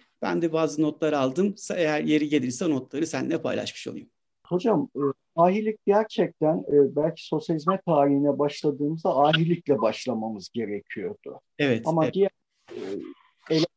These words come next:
Speaker 2: bugüne kaldı ahilik. E, ahilik, e, baktığımızda, e, Moğol istilaları sonrasında Anadolu'ya Türklerin göçüyle, e, ağırlıklı olarak gündeme geliyor.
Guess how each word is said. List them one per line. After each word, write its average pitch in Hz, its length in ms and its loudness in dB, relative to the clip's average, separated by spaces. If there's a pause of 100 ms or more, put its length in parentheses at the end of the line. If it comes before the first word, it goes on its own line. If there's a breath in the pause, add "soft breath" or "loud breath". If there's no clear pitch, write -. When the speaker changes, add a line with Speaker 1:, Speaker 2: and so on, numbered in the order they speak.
(840)
Speaker 2:
bugüne 156 360 4
kaldı 110 380 0
ahilik. 120 520 -2 (680 loud breath)
E, 160 340 -2 (120)
ahilik, 247 840 -2
e, 160 440 -4
baktığımızda, 226 960 -2
e, 190 40 -6 (100)
Moğol 202 460 2
istilaları 147 720 2
sonrasında 113 800 -2 (520)
Anadolu'ya 180 680 0
Türklerin 180 640 -2
göçüyle, 151 640 0 (600)
e, 127 220 -2 (420)
ağırlıklı 127 720 2
olarak 110 400 -4
gündeme 117 500 -2
geliyor. 80 400 -10